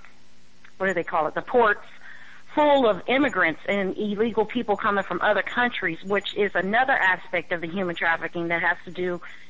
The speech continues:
hand in hand with this drug trafficking trade as, as well. Um, so I just wanted to see if Mister Johnson has any information when it ca-, comes to that. And then also the last thing,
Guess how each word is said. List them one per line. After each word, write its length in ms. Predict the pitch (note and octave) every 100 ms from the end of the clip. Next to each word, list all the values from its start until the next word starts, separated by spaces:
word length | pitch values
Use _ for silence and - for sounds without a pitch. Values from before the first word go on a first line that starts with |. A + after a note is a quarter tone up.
| - - -
hand 240 | G#3+ G#3
in 100 | F#3+
hand 200 | F#3+ F3+
with 120 | F3
this 140 | F3+ E3+
drug 360 | G3 A3 G3+ D#3+ - - - - -
trafficking 580 | F#3+ E3+ D#3+ D#3 D#3+
trade 300 | D3+ E3 D3
as, 100 | D3 C#3+ -
as 180 | E3+ D#3
well. 420 | E3 F3+ B2+ C#3+ - - - - - -
Um, 420 | - D#3 D#3 D3+ -
so 60 | G#3
I 180 | F#3+ A3
just 200 | B3+ A#3+
wanted 240 | A#3 A3
to 100 | G3+ F3+
see 160 | A#3 G#3+
if 80 | F#3
Mister 320 | G3 F3+ F3+
Johnson 400 | F#3 F#3+ F#3 F#3
has 220 | F3+ D#3+ E3
any 260 | F3+ F#3+ G3
information 540 | F#3+ E3+ F3+ F#3 F#3
when 100 | E3+
it 80 | D#3
ca-, 220 | G3 F3+ - -
comes 240 | G3 F#3 -
to 80 | F3+
that. 320 | F#3 G3 - - - - -
And 120 | A3
then 140 | B3 A#3+
also 400 | A#3+ C4 C#4 A#3+
the 140 | F#3+
last 360 | F3+ G3+ A3+ -
thing, 280 | A#3 A#3+